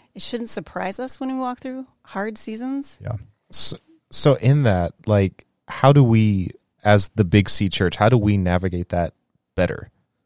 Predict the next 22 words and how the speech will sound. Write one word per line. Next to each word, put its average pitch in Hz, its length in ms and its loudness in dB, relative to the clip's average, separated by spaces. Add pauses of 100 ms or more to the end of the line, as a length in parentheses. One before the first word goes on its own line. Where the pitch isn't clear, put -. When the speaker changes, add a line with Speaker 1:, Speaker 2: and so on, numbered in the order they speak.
(640)
Speaker 3:
Like, 101 160 2
what 110 100 6
do 117 60 6
you 113 60 4
think 113 160 2
that 98 120 4
looks 95 220 -2
like? 92 120 0
Like, 95 360 0
you 117 160 0
know, 95 80 4
having 117 300 4
these 101 120 0
conversations 92 640 0
on 87 100 -2
a 82 60 -4
podcast 92 560 0
or, 92 80 -2
like, 87 200 -2
having 98 280 0
these 92 160 -2
conversations 92 800 -4